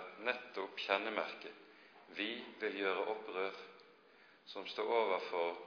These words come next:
Guds folk, det Guds folk som under dette rikes voldsherredømme reduseres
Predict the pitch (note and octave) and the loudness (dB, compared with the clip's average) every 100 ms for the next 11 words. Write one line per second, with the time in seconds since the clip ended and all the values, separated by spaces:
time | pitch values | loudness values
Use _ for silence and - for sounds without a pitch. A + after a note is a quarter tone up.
0 | - - A#2 - - G3 - - - - | -10 -6 -4 -4 -2 -2 -2 -6 -8 -8
1 | - - - - - - - - - - | -12 -20 -20 -20 -20 -20 -20 -20 -20 -20
2 | - - - - - - A2+ A2+ A#2 - | -20 -20 -20 -20 -2 6 6 6 2 2
3 | - F#2 G2 - - - G2 G2+ G2+ G#2+ | 6 6 6 0 -2 2 2 2 0 0
4 | F#2 F2+ F2+ F2+ - G#2 - G2+ F#2 G2+ | 4 6 6 2 0 0 0 -2 -2 -4
5 | - F2 E2+ - F#2+ A2+ G#2+ - F#2 E2+ | -4 -4 -2 -2 2 2 0 -2 0 0
6 | F2 E2 D#2+ G#2 - - - - - F2+ | 0 -2 -2 -6 -8 -18 -20 -20 -14 0
7 | F2+ F2+ - G#2 G2 D#2+ D#2+ | 0 0 0 2 2 2 0